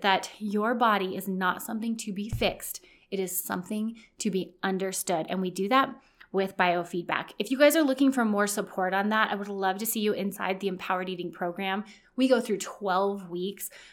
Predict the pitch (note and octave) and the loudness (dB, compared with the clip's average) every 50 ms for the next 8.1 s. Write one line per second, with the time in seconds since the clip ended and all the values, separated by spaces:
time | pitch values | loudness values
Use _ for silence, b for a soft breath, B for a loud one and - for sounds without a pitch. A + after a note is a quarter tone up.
0 | B - F3+ F3 - - - G3 F3+ F3+ F#3 G#3 G3+ - - - G#3 G3 A3 G#3 | B -8 -6 -6 -6 -2 0 2 4 4 4 2 0 -2 -2 -2 0 0 0 -2
1 | - - - F3+ F3+ F3+ F3 F3 F3+ - - E3+ E3 E3+ - - B3 C4 B3+ B3 | -2 -4 -4 -2 -2 -2 -2 -4 -4 -4 -4 -2 -2 -4 -4 -4 -2 0 2 2
2 | B3+ B3 A#3+ A#3+ B B B B B B - - A#3 G#3 G3+ G3+ G3 G3 F#3+ F#3+ | 2 0 -2 -4 B B B B B B -6 -2 -2 0 0 0 -2 -2 -4 -8
3 | B B B - G#3 G3+ G3+ F#3+ F3+ F3 F3+ A3+ A3+ A#3 A#3 A#3 A#3+ A#3+ A#3 A#3 | B B B -4 0 2 2 2 0 0 2 4 6 8 8 6 6 4 4 4
4 | A3+ A3+ A3+ A3 - A#3 A3 G#3 G3 - - - A3 G#3+ G#3+ G#3 - F#3+ G3 F#3+ | 4 4 4 2 2 0 0 0 -2 -4 -4 -4 -2 -2 0 2 2 0 0 0
5 | F3+ - - G#3+ G3+ G3+ G#3 - - - G3+ F3+ F#3 A3+ B3+ - - - - - | -2 -2 -2 0 0 0 -2 -6 -4 -2 0 2 2 2 0 -2 -6 -10 -6 -4
6 | A#3 G#3 G#3 - - - - F#3+ G#3+ G#3+ - - G#3+ G3+ G3 F#3+ F#3 F3 F3 D#3+ | -2 -4 -4 -6 -8 -4 -2 -2 -2 -4 -4 -4 -2 0 0 0 -2 0 0 0
7 | D#3+ E3+ F#3 G3+ G#3 A3+ B3+ C#4 C4+ - - F3+ F#3 F#3+ G3 G3+ F#3+ - - F3+ | 2 2 0 0 0 0 -2 -2 -4 -6 -6 -6 -4 -2 -2 -2 -4 -4 -4 -4
8 | F#3 - | -4 -6